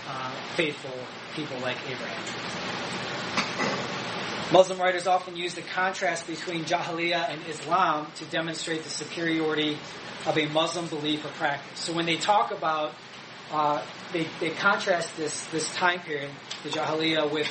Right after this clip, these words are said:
the present or whatever, they're doing it to highlight, uh, a particular practice. So how the treatment of women during the Jahiliyyah, the treatment of, uh, I'll get into some specifics, uh, but one example is,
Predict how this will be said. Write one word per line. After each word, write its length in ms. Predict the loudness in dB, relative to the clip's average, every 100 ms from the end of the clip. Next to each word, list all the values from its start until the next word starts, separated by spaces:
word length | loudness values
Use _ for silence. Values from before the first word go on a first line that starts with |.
| -2
the 80 | -2
present 500 | 2 2 2 -6 -8 -8
or 80 | -2
whatever, 520 | 0 2 2 0 -6 -10 -12 -12 -12 -2
they're 140 | 0 4
doing 280 | 6 6 4
it 180 | 0 -2 -2
to 320 | 0 0 0 -4 -8 -10 -10 -2
highlight, 500 | 2 4 4 0 -2 -10 -16 -16 -16 -8
uh, 300 | -4 -2 -2 -4
a 40 |
particular 300 | 0 0 0
practice. 480 | 2 2 2 -2 -6
So 300 | -2 2 4
how 300 | 6 6 6
the 120 | 0
treatment 400 | -2 0 2 2
of 160 | 0 0
women 360 | 0 0 0 -2 -10 -14 -14 -4 2
during 220 | 4 2
the 80 | -2
Jahiliyyah, 720 | 2 4 4 2 0 -2 -6
the 80 |
treatment 360 | 2 2 4 0
of, 180 | 0 -2 -12 -16 -8 2
uh, 240 | 4 4 0 -10 -10 -8 -2
I'll 280 | 0 2
get 140 | 4 4
into 220 | 2 0
some 160 | 0 0
specifics, 920 | -2 -4 -2 0 0 -4 -4 -6 -6 -8 -10 -8 -2 2
uh, 120 | 2
but 160 | 0
one 200 | 0 0
example 680 | -2 -4 0 0 2 0 -2
is, 340 | -2 -6 -8